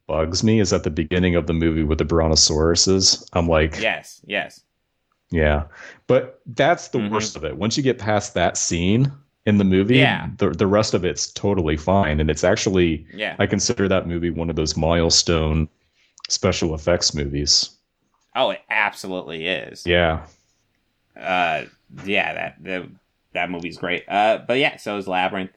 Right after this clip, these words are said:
Speaker 2: Uh, but yeah, a good movie. If you've not seen Labyrinth, I think most people have seen Labyrinth, although there may be people who haven't. If you haven't seen Labyrinth, don't worry about anything we've told you. This movie's an experience.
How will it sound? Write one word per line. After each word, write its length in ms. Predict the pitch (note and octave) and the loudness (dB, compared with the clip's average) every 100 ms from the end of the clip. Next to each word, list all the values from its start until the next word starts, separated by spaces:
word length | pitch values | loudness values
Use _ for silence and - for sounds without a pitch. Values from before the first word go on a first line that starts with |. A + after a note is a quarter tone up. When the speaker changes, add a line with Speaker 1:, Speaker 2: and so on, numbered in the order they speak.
| _ | _
Speaker 2:
Uh, 380 | G#2+ A#2 C#3+ D#3 - _ _ _ _ _ _ _ _ _ | -2 0 0 -2 -8 _ _ _ _ _ _ _ _ _
but 120 | - | -4
yeah, 300 | C#3 D#3+ C3 - - | 0 2 0 -4 -8
a 240 | G#2+ C3 C3+ | -2 -2 -2
good 240 | C3 C3 | -6 -6
movie. 280 | C3+ D3 G#2+ | -4 -6 -6
If 100 | C3 | -6
you've 140 | F3 D3+ | -6 -2
not 280 | D#3 D3+ | 0 0
seen 200 | - A2+ | -2 -8
Labyrinth, 320 | F#2+ F2 G#2 A2+ | -8 -8 -6 -4
I 60 | |
think 180 | B2+ F#2 | -4 -6
most 200 | F2+ - | -10 -12
people 220 | E2 - | -14 -14
have 60 | F2 | -14
seen 180 | - F2 | -14 -14
Labyrinth, 340 | E2 - - | -14 -12 -6
although 200 | D3+ E3 E3 | -2 0 2
there 140 | D#3+ | 0
may 200 | D3 D#3 | 0 -2
be 160 | D3+ D#3+ | -4 -6
people 380 | D3 C#3+ C3 | -6 -4 -4
who 160 | C3+ C3+ | -4 -2
haven't. 380 | C#3+ C#3+ - - - | 0 -2 -4 -14 -14
If 120 | A2+ | -8
you 100 | D#3+ | -4
haven't 260 | F3 F#3 C3+ | -4 -4 -6
seen 220 | D3+ B2+ | -6 -2
Labyrinth, 380 | A#2 A#2 B2 - _ _ _ _ _ _ | 0 0 -2 -6 _ _ _ _ _ _
don't 240 | D3+ E3+ D3 | -2 -2 -2
worry 220 | C#3+ C3 | -2 0
about 320 | A2+ A2+ - | 0 0 -2
anything 420 | A#2 A#2+ A#2 A#2+ | -2 -2 -2 -6
we've 160 | G#2+ G#2 | -6 -8
told 260 | - F2+ F2 | -6 -6 -6
you. 120 | F2+ | -4
This 200 | A2 A#2+ | -4 -2
movie's 300 | A#2+ A2+ G#2+ | -4 -4 0
an 60 | |
experience. 880 | G2+ F#2+ - F#2 E2 B1+ A1 - - | 0 -2 -8 -10 -8 -8 -12 -14 -18